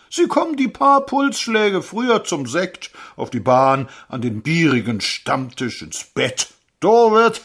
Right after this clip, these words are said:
hey nicht klüger von“, sagen die Plattdeutschen. Nein, ich habe einfach gewartet und brauchte mich nicht zu drängeln. Mit roten Köpfen schoben sich die Schieber an mir vorbei und ergatterten ihren Schirm und ihre Hüte, lagen vorn und waren die Tüchtigen.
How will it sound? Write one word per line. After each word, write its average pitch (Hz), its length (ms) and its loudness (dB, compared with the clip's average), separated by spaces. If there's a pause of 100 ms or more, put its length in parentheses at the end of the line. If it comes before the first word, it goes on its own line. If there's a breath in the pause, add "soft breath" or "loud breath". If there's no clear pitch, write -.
hey 226 240 2
nicht 220 400 -6
klüger 180 480 0
von“, 101 400 -8 (200 loud breath)
sagen 101 380 -6
die 90 100 -8
Plattdeutschen. 82 800 -8 (300)
Nein, 277 260 -2 (220)
ich - 180 -10
habe 185 200 0
einfach 110 260 -8
gewartet 113 720 -10 (160)
und 92 100 -12
brauchte 127 340 -4
mich 123 180 -6
nicht 151 160 -10
zu 285 120 -4
drängeln. 135 640 -4 (320)
Mit - 180 -14
roten 107 460 -6
Köpfen - 420 -12
schoben 143 400 -6
sich 95 160 -16
die - 120 -18
Schieber 113 520 -6
an 101 120 -8
mir 104 120 -6
vorbei 143 480 2 (280 loud breath)
und - 120 -18
ergatterten 135 500 -8
ihren 131 240 -4
Schirm 240 460 0
und 127 140 -6
ihre 117 200 -6
Hüte, 247 460 2 (160 loud breath)
lagen 185 600 -4
vorn 226 560 2
und 175 180 -6
waren 202 340 0
die 226 140 -4
Tüchtigen. 240 720 0